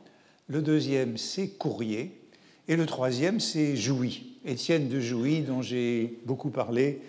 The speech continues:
lorsque je parlais des chiffonniers. Hein, c'est les ermites en liberté. Euh, c'est, euh, c'est pour le successeur de Louis-Sébastien Mercier qui écrit, euh, sur Paris. Donc ce sont les trois premiers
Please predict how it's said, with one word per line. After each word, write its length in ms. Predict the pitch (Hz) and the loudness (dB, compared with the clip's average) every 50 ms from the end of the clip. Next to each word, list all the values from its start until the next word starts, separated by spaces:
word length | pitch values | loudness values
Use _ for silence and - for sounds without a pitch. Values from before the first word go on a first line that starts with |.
| - - - | -16 -10 -8
lorsque 280 | 135 117 - - 135 | -8 -6 -6 -6 -6
je 100 | 123 - | -6 -4
parlais 280 | - 123 117 117 120 120 | -4 -2 -2 0 -2 -2
des 100 | 113 117 | -2 -2
chiffonniers. 720 | 101 - - 120 - - 120 107 113 123 131 131 131 - - - - - | -4 -4 -4 -6 -8 -8 -6 -4 -2 -2 -2 -2 -4 -10 -16 -20 -16 -12
Hein, 80 | 135 127 | -10 -8
c'est 180 | - - 135 117 | -6 -6 -4 -2
les 220 | 123 127 120 135 | -2 -2 0 -2
ermites 400 | 123 107 123 135 139 143 - 135 | -2 -2 0 -2 -2 -2 -2 -4
en 60 | 123 | -6
liberté. 840 | 117 107 113 113 107 110 - - - - - 131 131 127 127 127 - - - - - - | -4 -4 -4 -4 -4 -4 -6 -8 -10 -6 -4 -2 -2 -2 -4 -6 -12 -18 -20 -16 -10 -8
Euh, 420 | 139 120 117 110 107 110 117 117 113 | -6 -4 -2 -2 -2 -4 -4 -6 -6
c'est, 600 | - - - - 127 120 123 123 120 120 123 139 | -6 -6 -6 -4 -2 0 0 2 2 0 0 -2
euh, 360 | 120 113 113 110 110 110 110 113 - - - - - - - - - - | -4 -4 -4 -2 -2 -2 -4 -4 -8 -12 -18 -18 -20 -20 -20 -20 -16 -12
c'est 400 | - - - 120 123 120 113 - - - - - - - | -8 -6 -2 0 0 0 0 -2 -6 -14 -18 -18 -18 -14
pour 160 | - 110 113 113 | -10 -8 -4 -4
le 100 | 117 110 | -2 -2
successeur 560 | - 156 - - 156 - - - 156 139 131 | -2 -2 -2 -2 -2 -2 0 0 0 0 0
de 120 | 113 123 | 0 -2
Louis-Sébastien 880 | 120 113 113 113 120 131 143 135 - 131 113 120 113 - - - 131 117 | -2 -2 -2 -2 -2 -2 -2 -2 -2 -2 -2 -2 -2 -2 -2 -2 -2 -2
Mercier 480 | 120 120 - - - - 131 113 - - - - - - - | -2 -4 -4 -4 -4 -2 -2 -4 -4 -6 -12 -20 -20 -16 -8
qui 160 | - 147 123 | -2 0 0
écrit, 520 | 117 113 - - 147 143 143 139 123 117 | 0 0 -2 -4 -2 0 0 0 0 0
euh, 240 | 107 107 107 113 113 110 - 104 95 | 0 0 -2 -2 -4 -6 -10 -8 -4
sur 320 | - - - 127 123 - | -2 0 0 -2 -4 -4
Paris. 320 | - 131 120 110 113 113 110 - - - | -4 -4 -2 0 0 0 0 -2 -6 -6
Donc 120 | - 165 - | -6 -4 -2
ce 100 | - 165 | 0 0
sont 160 | 151 202 185 | 2 2 2
les 140 | 160 - 143 | 2 2 0
trois 280 | - - 214 202 - | -2 -2 -2 -2 -2
premiers 600 | - - - 147 143 147 165 196 220 226 214 - | -2 -2 0 0 0 0 0 0 0 0 -2 -4